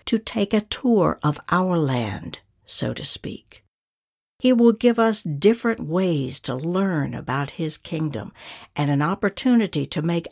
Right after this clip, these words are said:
our decisions, whether to choose it for ourselves, to work for the kingdom, to sacrifice for it,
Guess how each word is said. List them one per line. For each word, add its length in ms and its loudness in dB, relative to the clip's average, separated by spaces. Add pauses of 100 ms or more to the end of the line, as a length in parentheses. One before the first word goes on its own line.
our 340 0
decisions, 840 -6 (280)
whether 260 -2
to 180 -6
choose 440 -4
it 180 -4
for 320 -8
ourselves, 800 -8 (560)
to 100 2
work 640 -4
for 180 -6
the 140 -4
kingdom, 480 -10 (400)
to 140 0
sacrifice 880 -4
for 280 -6
it, 260 -20